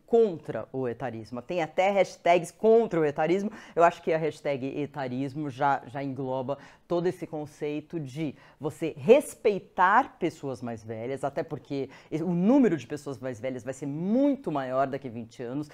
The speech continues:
segundo o I B G E, segundo todos os dados no mundo. A gente já tem na Europa, né, é, não tem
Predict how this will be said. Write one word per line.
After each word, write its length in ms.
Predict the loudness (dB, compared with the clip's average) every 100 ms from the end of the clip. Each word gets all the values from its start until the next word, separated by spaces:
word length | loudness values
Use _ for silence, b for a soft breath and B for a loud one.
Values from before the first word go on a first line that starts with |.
| B B
segundo 340 | -10 -6 -4
o 20 | -4
I 40 |
B 140 | -4 -6
G 160 | -4
E, 320 | -6 -2 -4 -6 B
segundo 340 | -12 -8 -4 -2
todos 360 | 4 4 4 -2
os 40 | 0
dados 320 | 2 2 0
no 340 | 2 4 6
mundo. 440 | 8 8 8 4 -2
A 40 |
gente 140 | -4
já 100 | -4
tem 200 | -4 -4
na 80 | -2
Europa, 580 | 0 0 2 2 2 0
né, 300 | 0 -2 -4
é, 240 | -4 -6 -6
não 220 | -6 -6
tem 260 | -6 -6